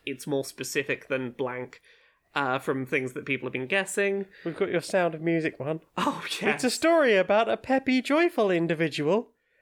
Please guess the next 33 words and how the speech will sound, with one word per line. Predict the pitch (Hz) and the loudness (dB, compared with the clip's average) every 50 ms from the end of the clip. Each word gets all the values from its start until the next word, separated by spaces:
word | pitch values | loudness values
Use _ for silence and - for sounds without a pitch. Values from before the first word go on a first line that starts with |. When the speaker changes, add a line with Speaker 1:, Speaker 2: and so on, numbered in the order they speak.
| _ - | _ -2
Speaker 2:
and | - 170 185 | 2 2 4
an | 185 190 180 | 4 4 4
upsetting | 208 240 226 - - - 254 247 - 262 254 247 | 2 2 0 -2 -2 0 0 2 2 0 0 0
singing | - 311 294 269 226 196 175 151 226 | 0 0 2 4 4 4 4 4 2
occasion." | - 151 - 151 127 113 - - 156 147 127 - - - - - | 2 2 2 2 2 2 2 2 0 0 0 -2 -6 -16 -8 -2
Speaker 1:
Yeah. | - 494 554 539 453 - - 180 175 170 165 - _ - - - - | 0 2 2 4 4 2 2 2 0 0 -2 -6 _ -20 -20 -8 -4
I | 233 | -2
was | 269 294 247 285 | 0 0 2 2
like, | 302 262 - | 2 0 0
"How, | - 247 277 302 302 - | 0 0 0 0 0 -2
how | - 247 294 | 0 0 0
do | 302 330 311 349 | 2 2 2 0
I | 311 | 0
communicate? | - 285 254 240 240 254 254 254 254 226 202 175 160 147 - - - - _ _ _ _ _ _ _ _ _ _ - | 0 -2 -2 0 0 2 0 0 0 0 0 2 0 0 -2 -8 -14 -20 _ _ _ _ _ _ _ _ _ _ 0
I'm | 190 214 226 311 | 0 2 2 2
happy | - 233 262 269 269 277 - 277 269 262 | 2 2 2 0 0 -2 -2 0 2 2
and | 233 214 202 | 2 2 2
joyful | - 190 180 185 190 190 - - 214 208 208 226 226 214 190 - - - | 2 4 4 4 4 0 -2 0 2 2 2 2 0 -4 -8 -10 -6 -4
and | 185 170 160 - | -2 -2 -2 -2
singing, | - - 185 175 175 175 175 170 165 | -2 0 0 2 2 2 2 2 0
but | 143 180 170 - | 0 -2 -2 -2
there's | 156 143 135 147 | -2 -4 -2 -2
Nazis." | 143 131 120 - - - - - - 196 - - - - - - - _ _ _ _ _ _ _ _ _ - | -2 -2 -2 -2 -4 -6 -6 -6 -6 -8 -6 -4 -4 -4 -4 -4 -8 _ _ _ _ _ _ _ _ _ -14
Speaker 2:
Sometimes | - - 214 226 233 - - 294 302 285 233 - | -4 -2 -2 -2 -2 -2 -2 -2 -2 -2 -2 -4
there's | 285 285 277 269 | -4 -2 0 0
Speaker 1:
My, | 262 269 285 | 0 2 2
Speaker 2:
Nazis. | 294 302 - - | 2 0 0 -2
Speaker 1:
my | - 208 226 214 | 0 2 2 2
favourite | - - 240 226 240 233 240 262 233 190 | 2 2 4 4 4 4 4 2 2 4
was | 202 202 190 165 - | 4 2 2 0 -2
the | - 180 - | 0 0 0
Evangelion | 190 175 170 165 156 175 165 156 156 156 151 151 151 165 160 160 160 160 160 | 2 2 2 2 2 2 2 2 2 4 4 4 4 4 4 2 2 2 0
one. | 165 170 180 180 175 175 180 | 0 2 2 2 0 0 -2